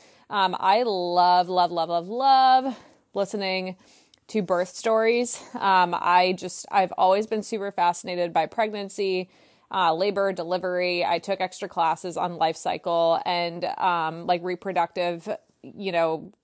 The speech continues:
um, science and stuff like that in college. Um, and I've listened to so many birth stories, even long before I ever <laughs> wanted to be pregnant. I just, again, find it super interesting, kind of a fun fact about me. But,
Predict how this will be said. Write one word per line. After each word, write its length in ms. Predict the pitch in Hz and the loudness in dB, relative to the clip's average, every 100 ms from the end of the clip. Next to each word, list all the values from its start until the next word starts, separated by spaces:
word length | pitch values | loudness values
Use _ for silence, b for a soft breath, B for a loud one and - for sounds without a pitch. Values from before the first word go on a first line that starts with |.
| _ _ _ | _ _ _
um, 480 | - 175 156 151 175 | -4 -2 -2 -6 -8
science 800 | - 208 180 170 165 170 - - B B | -2 2 2 0 -6 -8 -8 -8 B B
and 140 | 190 | -10
stuff 240 | - 180 - | -4 -2 -2
like 160 | 175 | -2
that 160 | 170 175 | 0 -2
in 80 | 170 | -4
college. 680 | - 214 190 180 175 - - b b b b | 0 2 4 0 -2 -8 -16 b b b b
Um, 580 | 202 196 175 160 170 180 _ - - | -2 2 2 0 -4 -14 _ -10 -2
and 200 | 208 196 | -2 -2
I've 120 | 180 | -4
listened 260 | 190 202 185 | -8 -10 -12
to 60 | |
so 180 | - 196 | -6 -6
many 160 | 190 185 | -6 -8
birth 240 | 175 170 | -8 -10
stories, 500 | - 196 190 196 196 | -8 -4 -2 -4 -6
even 240 | 208 202 185 | -8 -8 -6
long 300 | 170 170 170 | -6 -6 -10
before 480 | 170 175 165 160 - | -10 -6 -4 -4 -6
I 100 | 180 | -4
ever 260 | 175 180 | -4 -2
<laughs> 20 | |
wanted 360 | 214 220 247 220 | -4 -4 -4 -2
to 60 | 214 | -4
be 120 | 226 | -6
pregnant. 540 | 240 214 208 208 208 | -4 -4 -4 -8 -6
I 100 | 180 | -8
just, 260 | 170 - - _ - | -10 -14 -18 _ -12
again, 340 | 254 240 226 | -8 -6 -8
find 340 | 220 220 208 220 | -6 -4 -4 -6
it 80 | |
super 220 | - 233 196 | -10 -10 -8
interesting, 580 | 190 190 - 185 185 180 b b b | -10 -12 -8 -8 -8 -14 b b b
kind 140 | 208 185 | -12 -10
of 80 | |
a 80 | 170 | -10
fun 200 | 196 180 | -10 -10
fact 240 | 180 170 185 | -6 -8 -4
about 240 | 170 165 | -4 -4
me. 160 | 175 170 | -6 -6
But, 260 | - - | -4 -4